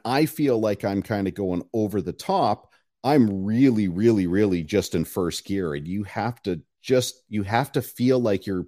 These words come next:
Bozo the Clown, zany, wacky, to get the energy across. And, and Chris was always great at, uh, at, at squeezing that out of me. Um, then, um,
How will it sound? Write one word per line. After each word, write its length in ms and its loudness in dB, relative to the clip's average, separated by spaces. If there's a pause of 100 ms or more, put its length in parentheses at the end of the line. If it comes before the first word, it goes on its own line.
Bozo 420 2
the 100 -2
Clown, 680 0
zany, 640 0
wacky, 680 -4 (680)
to 80 4
get 400 2
the 180 2
energy 420 2
across. 520 -4
And, 240 -4
and 160 -4
Chris 280 0
was 120 -2
always 280 2
great 460 -2 (120)
at, 420 -4
uh, 260 -2 (680)
at, 200 -4
at 180 -2
squeezing 540 2
that 240 2
out 220 2
of 80 2
me. 220 -6 (880)
Um, 640 -2 (460)
then, 640 6 (220)
um, 920 -2